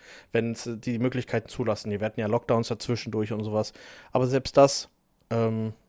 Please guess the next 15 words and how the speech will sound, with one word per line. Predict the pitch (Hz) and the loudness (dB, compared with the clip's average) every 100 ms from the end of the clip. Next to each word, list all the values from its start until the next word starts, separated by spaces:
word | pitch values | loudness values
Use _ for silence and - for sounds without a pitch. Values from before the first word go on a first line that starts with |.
| _ | _
hat | 135 127 | -4 -4
sich | - - | -4 2
bei | 120 | 2
mir | 156 226 | 2 -2
aktuell | - 139 | -2 0
leider | 127 165 185 | 4 6 4
noch | 156 147 | 2 -2
nicht, | 156 - - | -4 -8 -12
Schande | - 156 | -4 -2
über | 147 127 | 0 0
mein | 120 | 0
Haupt, | 131 135 - | -2 -2 -4
gebessert. | - 127 107 101 - _ _ _ - _ - | -2 -2 -2 -8 -12 _ _ _ -20 _ -14
Äh, | 110 107 107 107 - _ _ _ _ _ _ _ _ _ _ _ _ _ _ _ _ _ _ _ _ _ _ | -10 -8 -8 -8 -12 _ _ _ _ _ _ _ _ _ _ _ _ _ _ _ _ _ _ _ _ _ _
ja, | - | -14